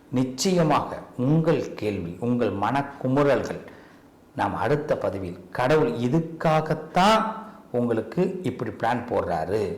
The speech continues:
அப்படிங்கிறத பத்தி பேச போறோம். வாழ்த்துக்கள். மீண்டும் அடுத்த பதிவில் கடவுள் பதிலளிப்பார்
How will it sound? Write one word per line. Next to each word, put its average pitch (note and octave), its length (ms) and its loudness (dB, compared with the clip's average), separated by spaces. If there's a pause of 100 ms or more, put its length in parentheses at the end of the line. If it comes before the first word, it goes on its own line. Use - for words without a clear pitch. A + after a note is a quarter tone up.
(380)
அப்படிங்கிறத G2+ 520 -4
பத்தி - 320 -6
பேச - 520 -4
போறோம். G#2 420 0 (680)
வாழ்த்துக்கள். A#2+ 600 0 (600)
மீண்டும் B2 580 0
அடுத்த G2+ 380 -4
பதிவில் G2 480 -2 (380)
கடவுள் C#3 500 2 (340)
பதிலளிப்பார் F#2+ 800 -2